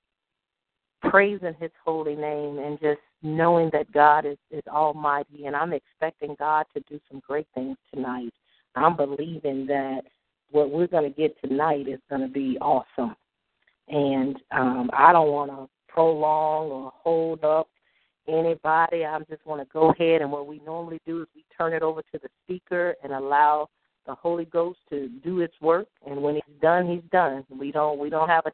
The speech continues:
time limit on, on the Movement Real Talk. So I'm gonna turn it over to Evangelist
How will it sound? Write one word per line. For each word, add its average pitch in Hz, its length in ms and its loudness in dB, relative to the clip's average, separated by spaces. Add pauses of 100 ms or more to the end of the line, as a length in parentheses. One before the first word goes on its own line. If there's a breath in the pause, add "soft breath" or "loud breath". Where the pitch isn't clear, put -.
(100)
time 170 380 4
limit 147 260 -6
on, 147 160 -8 (240)
on 147 240 -14
the 143 160 -12
Movement 151 380 -4
Real 143 200 -4
Talk. 120 340 0 (800)
So 135 160 4
I'm 143 180 2
gonna 160 220 -2
turn 165 240 -2
it 160 80 0
over 156 200 0
to - 140 -10
Evangelist 147 640 -2